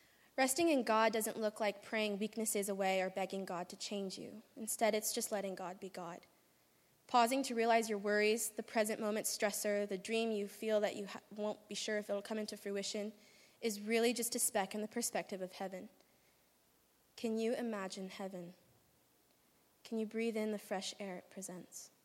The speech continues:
This is from my own personal writing, so again, just let God be God and speak to you whatever he wants to speak to you.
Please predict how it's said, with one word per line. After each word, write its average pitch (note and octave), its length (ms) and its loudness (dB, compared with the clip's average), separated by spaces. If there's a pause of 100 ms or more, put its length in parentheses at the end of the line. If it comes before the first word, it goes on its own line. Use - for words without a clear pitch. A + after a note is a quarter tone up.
(2250)
This A#3+ 140 -6
is C4 140 -2
from C4 160 0
my A3 140 2
own G#3+ 120 0
personal A3 460 -4
writing, A#3+ 380 0 (220)
so G#3 220 0
again, G3+ 300 -4
just G#3 200 -8
let G#3 200 -4
God G3+ 260 -4
be G#3 120 -6
God F#3+ 380 -4 (440)
and G3+ 100 -10
speak - 300 -8
to - 160 -10
you G3+ 180 -6
whatever G#3+ 280 -14
he G#3+ 140 -14
wants A3 200 -16
to - 80 -18
speak - 300 -14
to - 120 -14
you. A#3 80 -12